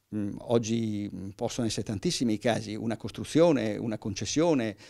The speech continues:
eh, la costruzione appunto di un garage, di una rete, di una modifica, eh, un attraverso-, un attraversamento anche di una nostra struttura. Quindi,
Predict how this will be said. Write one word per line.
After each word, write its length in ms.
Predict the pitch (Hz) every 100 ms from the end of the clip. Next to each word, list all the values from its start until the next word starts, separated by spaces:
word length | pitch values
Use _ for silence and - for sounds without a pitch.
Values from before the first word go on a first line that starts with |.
| - _
eh, 600 | 113 107 104 104 104 104 104
la 140 | 113
costruzione 500 | 123 110 107 - 117
appunto 300 | 110 117 110
di 80 | 110
un 60 |
garage, 440 | 104 113 165 156 120
di 80 | 107
una 140 | 110
rete, 560 | 120 175 - 113 107 104
di 320 | 107 95 110
una 180 | 107 113
modifica, 1300 | 110 113 180 - 131 113 107 101 101 98 98 98 98
eh, 20 | 101
un 120 | 123
attraverso-, 640 | 113 120 123 120 127 113 -
un 100 | 113
attraversamento 760 | 113 113 113 120 113 120 113
anche 380 | 110 117 - 107
di 80 | 101
una 180 | 107 107
nostra 280 | 117 -
struttura. 560 | 101 135 - 160 98 95 - - - - - -
Quindi, 500 | 220 151 110 104